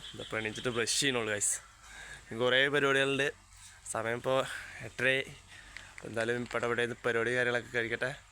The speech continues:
കഴിച്ചിട്ട് വേണം നമുക്ക് വീട്ടിൽ നിന്ന് ഇറങ്ങാൻ. ഉം. എന്നിട്ട് വേണം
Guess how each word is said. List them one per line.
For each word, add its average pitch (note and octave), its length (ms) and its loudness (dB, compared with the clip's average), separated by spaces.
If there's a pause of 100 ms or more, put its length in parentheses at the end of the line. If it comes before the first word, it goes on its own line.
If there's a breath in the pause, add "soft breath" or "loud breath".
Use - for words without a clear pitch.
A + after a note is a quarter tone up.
(140)
കഴിച്ചിട്ട് A#2 320 -4
വേണം B2 180 0 (520 loud breath)
നമുക്ക് A2 240 -6
വീട്ടിൽ A2+ 260 -2
നിന്ന് B2 180 2
ഇറങ്ങാൻ. A2 240 -2 (500)
ഉം. G#2+ 140 -10 (1000 loud breath)
എന്നിട്ട് A2 240 -8
വേണം A2+ 160 -2